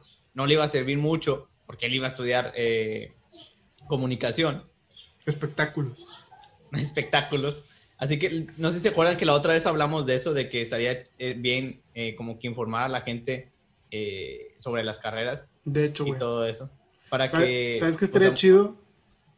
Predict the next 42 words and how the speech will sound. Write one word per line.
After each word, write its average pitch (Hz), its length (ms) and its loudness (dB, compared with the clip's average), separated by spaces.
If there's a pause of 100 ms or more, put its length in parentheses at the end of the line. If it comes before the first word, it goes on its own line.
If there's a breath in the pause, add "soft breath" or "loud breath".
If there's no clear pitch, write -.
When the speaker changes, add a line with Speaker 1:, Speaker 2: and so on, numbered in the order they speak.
(120)
Speaker 1:
Ajá. 165 280 -6 (560)
Speaker 2:
Invitar 151 460 4
a 165 80 6
una, 175 540 4
a 143 80 -8
un 143 120 2
amigo, 170 380 6
un 165 240 0
conocido, 165 500 4
güey, 170 220 2
que 156 140 -6
estudie 143 380 0
algo, 156 720 2 (580)
por 139 100 -4
ejemplo, 139 340 -4
una, 139 480 -4
una 147 160 2
psicóloga, 143 480 -4
una 143 200 -4
maestra, 139 680 -8 (420 soft breath)
Speaker 1:
Ajá. 131 200 -10
Speaker 2:
un, 143 640 -2
un 165 140 -4
comunicólogo 160 600 0
como 143 220 -8
Carlos, 156 400 -2
güey, 156 460 -2
uno 147 180 -6
que 151 80 -10
esté 147 180 -6
en 151 80 -2
mercadotecnia, 151 880 -6
que 123 200 -10
ya 127 200 -4
lo 160 100 -2
haya, 160 320 -2
que 151 140 -4
haya 156 120 2
acabado 160 240 2
ya 165 120 4
la 170 120 2
carrera, 160 400 -2